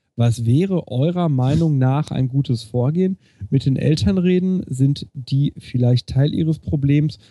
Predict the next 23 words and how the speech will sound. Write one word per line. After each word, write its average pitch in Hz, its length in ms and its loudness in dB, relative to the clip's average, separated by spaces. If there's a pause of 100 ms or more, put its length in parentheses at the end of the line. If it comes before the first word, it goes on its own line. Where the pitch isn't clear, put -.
(200)
und 127 160 2
das 131 220 0
wäre 131 240 2
gar 117 200 2
nicht 120 300 -2
gut. 180 260 -2 (280)
Jemanden, 180 560 0
eine 127 240 2
Frau 180 600 -2 (100)
ins 147 260 -2
Vertrauen 156 540 -2
ziehen. 165 380 -2
Ach - 100 -8
so, 151 280 2
verstehe. 123 380 0
Hm, 120 200 -2
das 139 180 0
heißt 131 180 2
also, 123 180 0
er 127 240 2
ist, 123 220 -2
äh, 135 120 -2
gegengeschlechtlich, 131 840 0